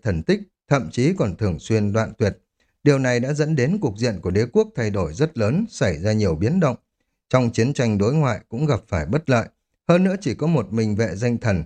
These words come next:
có thể triển hiện thần tích, dần dần được coi là người đại diện của kiếm chi chủ quân miện hạ. Rất nhiều giáo chủ then chốt trong thần điện đều tin tưởng hắn, coi hắn là người nối nghiệp của giáo hoàng.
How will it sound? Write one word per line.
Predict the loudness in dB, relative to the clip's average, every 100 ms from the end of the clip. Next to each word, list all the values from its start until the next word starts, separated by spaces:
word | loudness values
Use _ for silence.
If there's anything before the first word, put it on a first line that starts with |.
| -8 _
có | 0
thể | 2 0
triển | 0 -2 0
hiện | -2 -2 -2
thần | -4 0
tích, | 0 -2 -6 _ _ _
dần | 0 2 2
dần | 0 2
được | 0 0
coi | 0
là | 0
người | 0 -2 0
đại | -2 -2
diện | -2 -2 -2
của | -6
kiếm | -2 -2 2
chi | 0 0
chủ | -2 0
quân | 2
miện | 2 0
hạ. | -2 -2 -6 _ _ _ _
Rất | 2 2
nhiều | 2 0 0 -2 -4
giáo | 0 2 2
chủ | 0 -2 -2
then | -2 0
chốt | -2 0
trong | -2
thần | 0 0
điện | 0 0
đều | 0 -2
tin | 0 0 2
tưởng | 0 0
hắn, | 0 0 -2 -6 _ 2
coi | 2
hắn | 2 0
là | 0
người | 0 0
nối | 0 2
nghiệp | 2 2 0
của | -6 -2
giáo | 0 2
hoàng. | 2 0